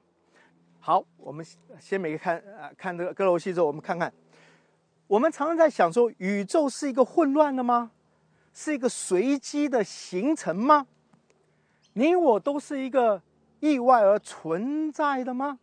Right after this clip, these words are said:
可是经过这么几个世纪的科学家的研究，大家都已经大概都偏向于支持宇宙缘起于一个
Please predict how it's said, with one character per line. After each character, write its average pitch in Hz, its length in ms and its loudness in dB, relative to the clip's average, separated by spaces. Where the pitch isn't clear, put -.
可 247 120 -2
是 302 140 -4
经 302 260 -6
过 311 120 0
这 311 140 -6
么 285 100 -4
几 208 180 -12
个 226 80 -4
世 254 260 -12
纪 254 160 -14
的 208 120 -6
科 - 300 -10
学 196 220 -10
家 214 180 -10
的 196 80 -10
研 139 260 -14
究， 175 240 -4
大 214 140 4
家 196 240 0
都 202 220 2
已 170 40 -2
经 - 360 -18
大 190 160 -4
概 180 120 -2
都 180 140 -4
偏 220 360 -6
向 196 220 -2
于 147 120 -12
支 185 200 -14
持 139 340 -12
宇 165 320 -6
宙 214 280 8
缘 143 340 -6
起 - 260 -18
于 120 240 -16
一 147 40 -12
个 139 200 -12